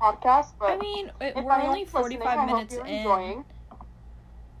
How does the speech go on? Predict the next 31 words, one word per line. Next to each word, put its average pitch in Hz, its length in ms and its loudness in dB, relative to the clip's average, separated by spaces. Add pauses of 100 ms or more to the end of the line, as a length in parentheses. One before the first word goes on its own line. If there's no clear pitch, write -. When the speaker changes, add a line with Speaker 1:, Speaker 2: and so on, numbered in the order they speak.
Speaker 2:
We're 220 120 -8
only 269 220 -8
forty-five 233 600 -6
minutes 214 500 -12
in, 208 420 -12
forty, 202 320 -12
almost 202 280 -14
forty-six. 208 600 -12
We 202 80 -12
can 214 160 -12
still 247 180 -12
talk 208 240 -10
a 214 60 -12
little 202 180 -8
bit 208 160 -12
about 175 260 -8
college 180 360 -12
if 190 120 -16
you 175 60 -14
want. 196 320 -16 (920)
Speaker 1:
All 254 180 6
right. 175 260 0 (320)
I, 233 140 -2 (320)
although 254 260 4
I 302 60 2
think 254 240 -10
we've 240 100 -6
already 202 220 4
talked 190 200 2
about 190 160 -2
the 180 60 -12